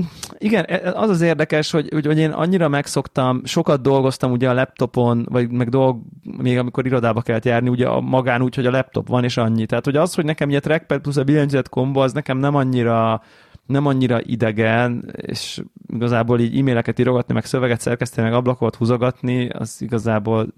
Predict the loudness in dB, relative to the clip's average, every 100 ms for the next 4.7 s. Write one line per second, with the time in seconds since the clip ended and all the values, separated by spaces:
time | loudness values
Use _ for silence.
0 | -6 -2 0 0 -2 0 0 -2 -8 -20
1 | -20 _ -4 0 0 2 2 2 0 -2
2 | 0 -2 -2 -4 -2 0 2 2 0 0
3 | -2 0 0 2 0 2 2 2 2 0
4 | -2 -2 -2 0 0 0